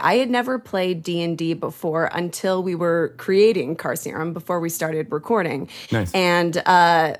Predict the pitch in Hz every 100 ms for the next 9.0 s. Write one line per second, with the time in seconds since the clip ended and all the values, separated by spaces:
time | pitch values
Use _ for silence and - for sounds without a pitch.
0 | - 180 175 220 185 214 190 180 160 185
1 | 180 175 180 165 165 170 165 170 175 165
2 | 147 160 170 165 170 160 175 165 185 233
3 | 226 208 185 180 185 170 175 170 151 175
4 | 185 180 175 165 170 165 165 165 165 -
5 | - 170 160 156 - - - - - 269
6 | 262 208 202 196 175 165 180 170 190 349
7 | - 185 147 190 139 131 180 185 190 214
8 | 214 175 - - 240 254 190 123 120 170